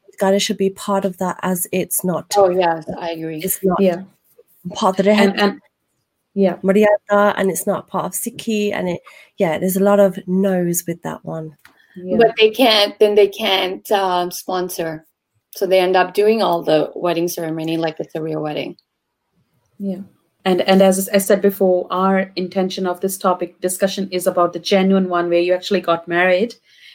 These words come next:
Speaker 3: And for whatever reason, whether there were compromises or there were other reasons, and what's the side effects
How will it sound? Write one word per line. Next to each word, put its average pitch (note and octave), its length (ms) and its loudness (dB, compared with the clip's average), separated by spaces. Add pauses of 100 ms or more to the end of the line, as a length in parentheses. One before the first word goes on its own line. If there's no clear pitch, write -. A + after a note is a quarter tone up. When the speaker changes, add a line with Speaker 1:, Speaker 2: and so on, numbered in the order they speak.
(140)
Speaker 3:
And G#3 140 0
for A3 120 2
whatever A3+ 340 4
reason, F#3 320 4
whether F3+ 160 4
there F3+ 180 2
were F3 100 0
compromises F3+ 880 -2
or E3 260 -2
there E3+ 140 -4
were E3 180 -4
other F#3+ 200 0
reasons, F#3 380 -4
and E3+ 240 -6 (400)
what's G3+ 280 2
the G3+ 100 0
side F#3 340 2
effects F3+ 420 0